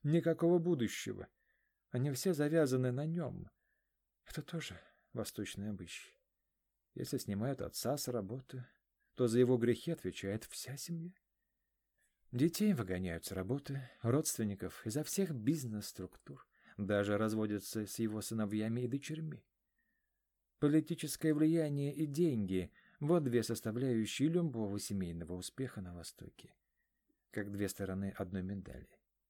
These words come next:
Здесь не любят рассуждения о праве выбора молодых или влюблённости с первого взгляда. Здесь влюбляются родители, которые высчитывают выгодный брак или невыгодный брак.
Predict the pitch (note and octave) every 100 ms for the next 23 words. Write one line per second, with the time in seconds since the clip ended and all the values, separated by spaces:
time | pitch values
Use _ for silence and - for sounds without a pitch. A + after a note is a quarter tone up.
0 | _ _ _ _ _ _ _ _ - C#3+
1 | F#3+ F#3 F3+ F3+ C#3 A#2 G#2+ A2+ G#2+ A2
2 | A#2+ G#2+ G2+ F#2 - - F#2+ A#2 A2 G#2+
3 | A2+ A#2+ A2 G#2 G2 F#2 A2 G#2 - -
4 | G#2+ G#2 G2 A2 G#2 A2+ G#2+ F#2+ - G2+
5 | - - A2 G2+ G2 G2 G2+ G2+ E2+ -
6 | - - _ _ _ F#3 G3+ G#3 E3 E3+
7 | E3 D#3+ D3 D#3 D3 C#3+ D#3 A#2+ F#2+ F#2
8 | G2 F#2+ G2 G2 G#2 G#2+ - - - F#2
9 | F#2 F2 - _ - C3+ B2+ A#2 B2 A2+
10 | C3+ C3 - - _ _ _ D3+ C3 C#3+
11 | D3 C3 - F2+ F2+ F#2 E2+ E2 E2+ _
12 | -